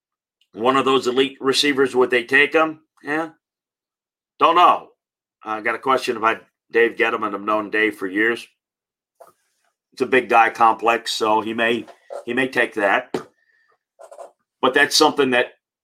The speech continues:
that at least they can be better at receiver, even though they may lack the, the true number one guy. Adoree Jackson, as I mentioned, has a chance to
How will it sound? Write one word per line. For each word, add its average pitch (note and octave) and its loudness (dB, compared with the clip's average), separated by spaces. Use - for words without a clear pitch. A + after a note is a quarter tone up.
that A#2+ -2
at A#2 -2
least D3 0
they B2+ 0
can B2 -8
be A#2+ -4
better B2 0
at A2 -2
receiver, G#2 -4
even A2+ -4
though G#2+ -2
they G2+ -4
may G#2 -2
lack G2+ -4
the, F2 -6
the - -4
true G#2 -4
number F#2 -4
one E2+ -6
guy. E2 -4
Adoree A#2+ 4
Jackson, B2 0
as A2 -2
I A2 0
mentioned, C3 0
has G#2+ -4
a A2 -8
chance B2+ -2
to A2 -2